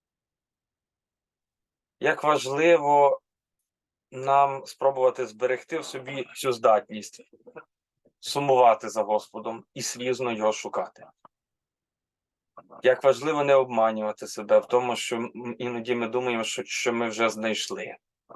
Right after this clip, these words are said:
Але діла наші свідчать, що Бога ми не знаємо. А отже, потребуємо покаяння, потребуємо того, щоб Бог прийшов до нас. І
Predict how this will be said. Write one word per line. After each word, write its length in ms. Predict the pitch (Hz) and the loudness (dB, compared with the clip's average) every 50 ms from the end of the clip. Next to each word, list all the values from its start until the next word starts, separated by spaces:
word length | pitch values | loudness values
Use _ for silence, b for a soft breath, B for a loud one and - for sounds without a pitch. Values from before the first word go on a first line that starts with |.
| - _ _ _ _ _ _ _ _ - - _ _ _ _ - - _ _ _ _ _ | -20 _ _ _ _ _ _ _ _ -20 -20 _ _ _ _ -20 -20 _ _ _ _ _
Але 560 | - 117 120 123 127 131 131 131 131 135 135 - | 0 2 4 6 8 8 8 8 8 6 4 2
діла 520 | - - - - 143 139 147 156 160 160 151 | -4 -14 -10 -8 -4 2 4 6 6 6 4
наші 460 | 139 131 123 120 113 - - 110 104 | 4 2 2 2 2 0 -4 -12 -14
свідчать, 440 | - - 127 131 127 - - 127 - | -16 -16 -18 -18 -10 -6 -6 -6 -4
що 160 | - - 123 | -4 -4 -4
Бога 280 | 120 127 131 131 123 127 | 2 4 4 4 4 4
ми 180 | 120 120 117 | 0 -2 -4
не 120 | 117 113 107 | -4 -6 -6
знаємо. 540 | 98 104 101 101 101 98 95 95 95 - - _ _ _ _ _ _ _ _ _ _ _ _ _ _ _ _ _ _ _ _ _ _ _ _ _ _ _ _ _ _ _ _ _ _ _ _ _ | -6 -2 0 0 0 0 -2 -6 -12 -20 -20 _ _ _ _ _ _ _ _ _ _ _ _ _ _ _ _ _ _ _ _ _ _ _ _ _ _ _ _ _ _ _ _ _ _ _ _ _
А 120 | - 113 | 0 2
отже, 260 | 120 135 139 135 131 117 | 4 4 2 2 -2 -4
потребуємо 600 | - 123 - - 123 120 131 147 139 131 123 120 | -4 -8 -6 -4 -4 -4 -4 -4 -4 -2 -4 -4
покаяння, 720 | - - 113 - 117 104 101 98 92 92 95 95 95 - _ _ _ _ | -4 -6 -6 -4 -4 -4 -4 -4 -6 -8 -10 -14 -20 -20 _ _ _ _
потребуємо 800 | _ 123 - - 120 113 117 120 127 131 131 123 117 113 117 b b b b b _ | _ -14 -12 -10 -10 -8 -4 -4 -2 -2 -2 -2 -2 -4 -4 b b b b b _
того, 260 | - - 123 120 120 | -4 0 2 2 2
щоб 240 | 117 - - 120 110 | 0 -2 -6 -6 -4
Бог 220 | 110 117 117 - - | -2 -2 -2 -2 -4
прийшов 420 | - 117 110 - - 110 104 101 | -8 -10 -8 -6 -6 -6 -6 -6
до 100 | 104 - | -8 -10
нас. 380 | 98 95 98 - - - - _ _ _ _ _ _ _ _ _ _ _ _ _ _ _ | -10 -10 -12 -14 -16 -20 -20 _ _ _ _ _ _ _ _ _ _ _ _ _ _ _
І 420 | 139 135 135 135 135 139 135 131 | -10 -6 -2 2 4 6 6 6